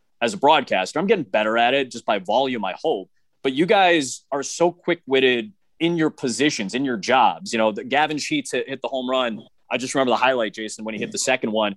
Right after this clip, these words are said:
It's his first game back from, from triple A, and he said that White Sox uniform looks good on him after the second. And it's not anything that's gonna, like, just on paper, that's, you know, we're not putting it up there with, you know, "Settle down, Robert Frost," but it's just, it,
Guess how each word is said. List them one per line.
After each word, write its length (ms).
It's 200
his 100
first 280
game 200
back 340
from, 420
from 140
triple 340
A, 220
and 420
he 40
said 220
that 180
White 260
Sox 280
uniform 340
looks 200
good 220
on 160
him 60
after 200
the 60
second. 300
And 120
it's 160
not 220
anything 680
that's 160
gonna, 240
like, 140
just 160
on 140
paper, 640
that's, 460
you 100
know, 60
we're 120
not 180
putting 240
it 80
up 140
there 120
with, 140
you 100
know, 200
"Settle 240
down, 240
Robert 380
Frost," 460
but 240
it's 200
just, 320
it, 160